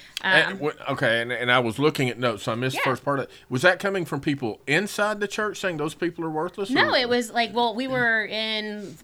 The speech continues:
Speaker 2: downtown Mexico City, um, and we were passing out food to, to street
Speaker 1: Yeah.
Speaker 2: kids. Like, they would set up tent cities, basically, and, you know, with T Vs in them and <laughs> everything,
Speaker 1: Mm-hmm.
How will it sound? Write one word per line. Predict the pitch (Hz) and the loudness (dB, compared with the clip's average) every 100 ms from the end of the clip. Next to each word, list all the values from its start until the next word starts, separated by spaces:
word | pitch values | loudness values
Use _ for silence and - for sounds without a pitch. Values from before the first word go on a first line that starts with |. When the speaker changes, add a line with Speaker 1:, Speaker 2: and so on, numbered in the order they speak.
| 190 | -14
Speaker 2:
downtown | 180 180 196 196 190 190 | -6 -4 -4 -8 -8 -8
Mexico | 185 - - 165 | -10 -12 -16 -16
City, | - 240 196 170 185 202 | -10 -10 -10 -12 -16 -16
um, | 185 180 185 185 | -14 -12 -12 -12
and | 175 180 | -14 -12
we | |
were | 185 | -12
passing | 190 175 180 202 | -8 -8 -6 -8
out | 190 - | -8 -8
food | 190 190 | -12 -10
to, | - 214 220 220 | -10 -8 -8 -10
to | 214 - | -10 -4
street | 113 | -2
Speaker 1:
Yeah. | 110 | -2
Speaker 2:
kids. | 110 170 - | -4 -10 -10
Like, | 185 | -10
they | 202 208 | -10 -10
would | 180 196 190 - - | -12 -14 -14 -18 -10
set | 190 196 | -4 -2
up | 214 - _ _ - - - | -4 -8 _ _ -20 -20 -20
tent | - 349 403 - | -2 0 0 -2
cities, | - 180 180 208 | -6 -6 -6 -8
basically, | 196 180 - 180 180 196 - | -8 -8 -10 -12 -10 -10 -12
and, | 185 185 185 180 170 | -10 -10 -10 -10 -12
you | 180 | -12
know, | |
with | 180 180 | -10 -12
T | - 233 | -10 -10
Vs | 202 180 | -8 -10
in | 175 170 | -12 -14
them | 160 | -12
and | 175 | -10
<laughs> | 196 | -8
everything, | 226 233 277 262 262 320 | -8 -10 -10 -2 0 0
Speaker 1:
Mm-hmm. | 123 120 117 | -2 -4 -4